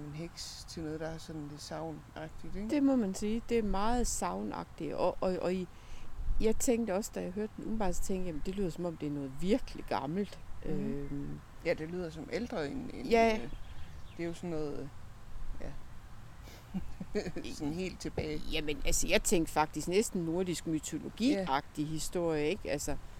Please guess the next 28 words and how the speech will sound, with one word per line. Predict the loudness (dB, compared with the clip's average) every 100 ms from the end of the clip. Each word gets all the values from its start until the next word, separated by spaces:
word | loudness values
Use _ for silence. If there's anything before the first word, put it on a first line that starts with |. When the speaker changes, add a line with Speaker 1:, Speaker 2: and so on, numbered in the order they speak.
| -12 -12 -12 -10 -4
Speaker 2:
som | 0 2 0 0 0
virkelig | 4 4 4 -2 -2 -6 -10 -8 -4 0
omkring | 0 0 2 2 4
der | 4 2 0 -2 -2 -2
vikingetid | 4 8 8 8 6 2
og | 4
så | 10
videre, | 10 8 4 2
ikke? | -2 -2
Speaker 1:
Den | 2
er | 2
i | 2
hvert | 0
fald, | 0 -2 0
øh, | -2 0 2
det, | 2 2 2
det | 4 2 0
er | -2 -2
lige | -4 -2
lidt | -2 -4
en |
anden | -4 -4 -4
karakter | -6 -6 -4 -2 -4 -10 -8
Speaker 2:
Ja. | -8 -8 -12 -6
Speaker 1:
end | -2
en | 0 0
uhyggelig | -2 -4 -8 -10
kvinde | -10 -6 -4 -4